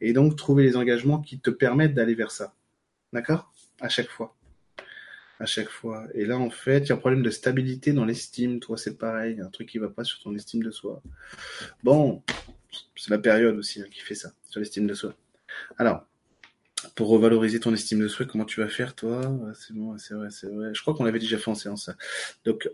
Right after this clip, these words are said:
autre chose, autre chose. Voilà, c'est bon, ok. Allez, allez, on va le prendre comme ça. L'homme que tu es maintenant,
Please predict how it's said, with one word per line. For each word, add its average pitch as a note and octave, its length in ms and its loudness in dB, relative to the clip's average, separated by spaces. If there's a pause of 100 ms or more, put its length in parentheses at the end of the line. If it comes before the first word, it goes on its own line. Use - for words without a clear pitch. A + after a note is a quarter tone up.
autre A#2 300 -2
chose, C#3+ 760 6 (360)
autre A2+ 260 -8
chose. C3+ 560 0 (2500)
Voilà, A#2 480 8
c'est A#2+ 160 -2
bon, A2+ 120 4
ok. A#2+ 420 0 (1080)
Allez, A2 360 8 (140)
allez, A2+ 160 0
on G2+ 40 2
va G#2+ 60 8
le G#2+ 80 2
prendre A#2+ 160 2
comme G#2+ 160 0
ça. - 240 -8 (420)
L'homme E3+ 440 10
que D#3+ 100 8
tu C#3+ 280 6
es B2+ 60 8
maintenant, B2+ 840 2